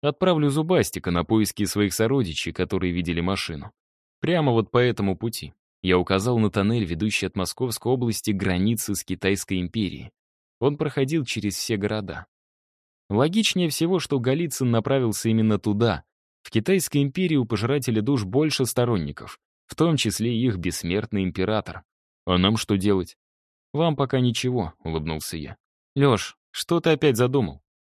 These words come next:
Насторожилась Света, которая тоже всё это время внимательно слушала. Есть у меня два мага, которые могут одним заклинанием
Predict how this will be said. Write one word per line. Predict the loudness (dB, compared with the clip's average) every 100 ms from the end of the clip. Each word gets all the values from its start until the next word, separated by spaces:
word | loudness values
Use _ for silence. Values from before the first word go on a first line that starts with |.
| _
Насторожилась | 0 2 4 2 4 2 2
Света, | 0 0 2 0
которая | -2 0 0 2
тоже | 0 0 0
всё | 0 0
это | 2
время | 0 2 2
внимательно | 4 4 4 0 0 -2
слушала. | -2 -2 -2 -2 -10 -12 _ _ _ _ _ _ -2
Есть | 2 2 2 0
у | 2
меня | 2 2
два | 2 2
мага, | 2 2 2 0
которые | -4 -4 -2 0
могут | 2 0 0
одним | 0 2 2
заклинанием | 2 0 -2 0 -2 -6 -10